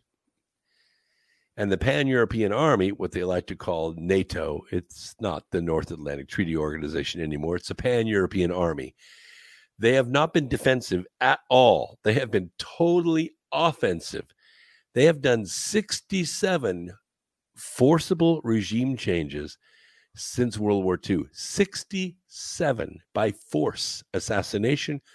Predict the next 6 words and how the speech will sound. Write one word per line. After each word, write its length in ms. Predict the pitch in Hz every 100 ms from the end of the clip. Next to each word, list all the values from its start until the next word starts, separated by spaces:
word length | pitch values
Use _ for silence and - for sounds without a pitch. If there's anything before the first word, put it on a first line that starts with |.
| _ _
conquering, 640 | - 131 139 - 135 135 127 _ - - _
uh, 160 | 104 92 -
economic 560 | 127 135 131 131 123
sanctions. 720 | - 123 123 - 123 120 113 - _ - _ _ -
They 160 | 98
have 420 | 95 92 85 -